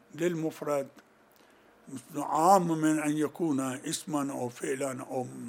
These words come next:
اسمًا أو مادة أو هيئة أو نحو ذلك، وقد يكون معنى لمعنى تركيبي للجملة، ل-، للهيئة جملة تركيبية." يقول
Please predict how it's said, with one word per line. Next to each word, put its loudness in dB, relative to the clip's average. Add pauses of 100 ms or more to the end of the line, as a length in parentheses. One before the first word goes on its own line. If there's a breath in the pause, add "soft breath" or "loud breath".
(460)
اسمًا 2
أو 0
مادة 0
أو -4
هيئة -4 (140)
أو -2
نحو -8
ذلك، -10 (1120 soft breath)
وقد 8
يكون 2 (760)
معنى 8 (440)
لمعنى 2 (640)
تركيبي 12 (300)
للجملة، 6 (100)
ل-، 2
للهيئة 2
جملة 0
تركيبية." -8 (1700 soft breath)
يقول 10